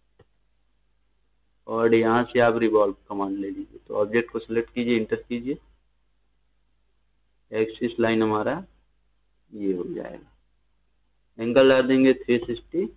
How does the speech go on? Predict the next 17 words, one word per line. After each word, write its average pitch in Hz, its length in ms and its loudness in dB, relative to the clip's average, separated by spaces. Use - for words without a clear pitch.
enter, 101 380 -14
ये 95 160 -8
देख - 180 -8
सकते - 360 -20
हैं। - 80 -20
तो 107 280 0
पार्ट 135 280 2
हमारे 131 320 4
रेडी 120 280 2
हो 127 140 6
गए 127 120 0
हैं 123 80 -4
लगभग। 123 460 -2
अब 131 100 4
मुझे 143 260 6
करना 123 380 0
है 165 60 -6